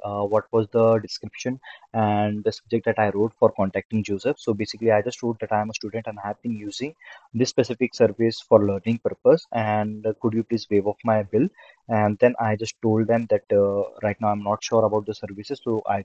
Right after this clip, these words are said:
kept them, kept it as blank. And the total amount, if you want to waive off for a specific month, you can definitely go for it. However, I was not sure whether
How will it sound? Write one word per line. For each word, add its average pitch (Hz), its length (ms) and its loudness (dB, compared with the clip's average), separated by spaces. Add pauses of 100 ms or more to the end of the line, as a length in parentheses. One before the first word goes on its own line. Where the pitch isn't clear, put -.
(120)
kept 101 240 0
them, 101 280 -4 (340)
kept 107 260 4
it 107 120 -4
as 101 180 2
blank. 110 280 -4 (280)
And 127 140 8
the 139 80 8
total 135 320 6
amount, 143 240 2
if - 180 -10
you 131 120 4
want 127 500 4
to 139 60 4
waive 123 200 4
off 127 160 -2
for 123 220 10
a 117 60 2
specific 117 440 -8
month, 190 220 0 (100)
you 117 60 -16
can 117 120 -2
definitely 117 360 -2
go 110 180 -4
for 131 160 4
it. 175 100 0 (300)
However, 127 360 10
I 117 120 10
was 120 160 4
not 117 240 6
sure 147 300 6
whether 113 540 4